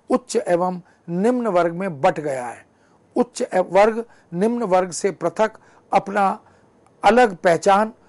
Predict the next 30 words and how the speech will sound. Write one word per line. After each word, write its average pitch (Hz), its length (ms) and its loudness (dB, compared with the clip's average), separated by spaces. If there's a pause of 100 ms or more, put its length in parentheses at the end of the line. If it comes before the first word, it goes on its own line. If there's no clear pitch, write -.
(220)
अपनी 190 300 -4
चमक 190 360 0
दमक 202 440 2 (220)
से 196 180 2
भरे 165 280 0
हुए 175 420 2 (340)
महल 180 400 2
को 202 160 0
खड़ा 180 260 0
करने 165 340 -4
में, 160 240 -8
अ, - 20 -20 (1300)
रत 208 280 2
दिखाई 160 340 -2
देता 147 320 -6
है। - 280 -12 (380)
वह 208 160 6
श्रमिकों 202 640 0 (360)
और 196 160 4
मजदूरों 180 560 -2
का 170 300 2 (360)
अधिक 202 280 2
से - 160 -4
अधिक 185 260 -4
शोषण 180 520 -4 (720)
करता 196 340 4
हुआ 196 240 4
प्रतीत 175 420 -6
होता 175 320 0
है, 208 180 2